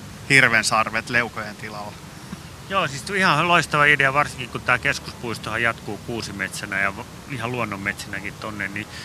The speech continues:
Speaker 2: sinne voisi ihan niinku sen rakentamisen sijasta, niin sinne voisi tehdä niinku lahopuutarhoja ja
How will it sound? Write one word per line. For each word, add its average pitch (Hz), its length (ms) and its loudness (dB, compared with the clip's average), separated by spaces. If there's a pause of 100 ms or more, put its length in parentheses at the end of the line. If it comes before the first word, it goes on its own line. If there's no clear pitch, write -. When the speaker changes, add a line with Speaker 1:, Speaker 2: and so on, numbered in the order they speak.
(120)
Speaker 2:
sinne 143 300 -2
voisi 127 240 0
ihan 131 200 4 (160)
niinku 127 300 -6
sen 127 380 -2
rakentamisen 120 760 -2
sijasta, 127 460 -2
niin 101 160 -8
sinne 107 260 -8
voisi 101 220 -6
tehdä 113 140 -4
niinku 113 240 -10
lahopuutarhoja 101 1120 -4
ja 117 160 -4